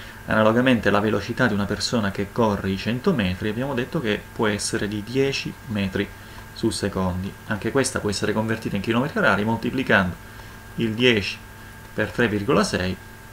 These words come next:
e otteniamo la velocità in chilometri orari. Tre virgola sei per dieci non richiede la calcolatrice, basta spostare la virgola in avanti di un posto, visto che c'è uno zero nel dieci, e abbiamo trentasei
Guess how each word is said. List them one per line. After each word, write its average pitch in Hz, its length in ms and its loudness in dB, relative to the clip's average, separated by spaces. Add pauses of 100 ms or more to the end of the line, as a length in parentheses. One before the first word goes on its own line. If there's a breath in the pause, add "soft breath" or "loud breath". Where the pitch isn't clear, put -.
(120)
e 120 100 0
otteniamo 101 440 0
la 110 80 0
velocità 135 400 -2
in 98 80 0
chilometri 95 400 0
orari. - 280 -2 (1040 loud breath)
Tre 104 160 2
virgola 107 280 4
sei 110 160 0
per 170 160 2
dieci 104 480 0
non 117 200 2
richiede 101 380 2
la 95 100 2
calcolatrice, 107 640 0
basta 110 260 0
spostare 107 420 2
la 95 80 4
virgola 98 600 2
in 104 120 -4
avanti 101 380 0
di 101 60 2
un 98 100 0
posto, 92 400 0
visto 95 280 -2
che 95 100 -2
c'è 95 180 -2
uno 95 280 2
zero 92 300 0
nel 90 140 0
dieci, 92 400 -4
e 147 40 0
abbiamo 95 360 0
trentasei 175 920 2